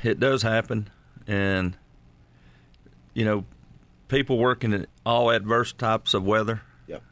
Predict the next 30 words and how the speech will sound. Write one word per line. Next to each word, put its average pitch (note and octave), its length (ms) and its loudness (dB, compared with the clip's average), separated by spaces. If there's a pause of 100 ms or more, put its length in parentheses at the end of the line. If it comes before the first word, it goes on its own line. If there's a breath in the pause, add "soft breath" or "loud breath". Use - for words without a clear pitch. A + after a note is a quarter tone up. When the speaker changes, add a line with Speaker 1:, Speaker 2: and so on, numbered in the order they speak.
(200)
Speaker 1:
because G2 320 -2
they G2 100 0
gotta G#2+ 180 0
try A2 180 0
to G2+ 60 0
get G2+ 220 -2
the E2 100 -8
house G2 260 -2
dried F2+ 320 0
in. F2 160 -6 (160)
Speaker 2:
Right. F3 280 0 (140)
I - 40 -18
mean, G#2+ 220 -8
we, A#2+ 140 -2
we've A2+ 200 -6
all D3 160 2
been C#3 260 0
there. G2 280 -10 (220)
You E2+ 60 -16
know, E2+ 80 -14
we've G2 260 -8
all A2+ 160 -8
had A2 220 -8
those, G2 320 -6 (480 soft breath)
those G2 180 -4
deadlines A2+ 640 0
we've F2+ 140 -8
had F#2+ 220 -4
to F2+ 60 -12
meet. G#2+ 480 -10